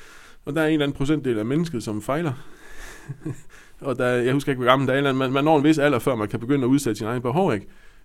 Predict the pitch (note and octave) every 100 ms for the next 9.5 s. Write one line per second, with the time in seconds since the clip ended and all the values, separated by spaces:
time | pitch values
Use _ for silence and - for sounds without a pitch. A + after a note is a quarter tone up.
0 | - E3 F3 E3 D3 D3 D#3+ A2+ G2 G2+
1 | F2 - - D#3 D3 C3 C3 G#2+ B2 C3
2 | A#2+ D#3+ C3 F2+ D3 C#3 A2 A2+ A#2+ B2+
3 | C#3+ C#3+ B2 B2+ B2+ F#2 F2+ A2+ - -
4 | C#3+ - B2+ A#2+ A2+ A2 G2+ A#2 G#2 G#2
5 | G2 A2+ A2 - - - - - - E3
6 | G#3+ A3 G3+ D#3 C3 - C3+ D#3 A#2 G#2
7 | G#2+ G2 D#2+ D#2 G#2 G#2 G#2 A#2 D3+ B2+
8 | C#3 D#3+ B2+ - - - - - D3+ D#3+
9 | D3 B2 G#2+ F2+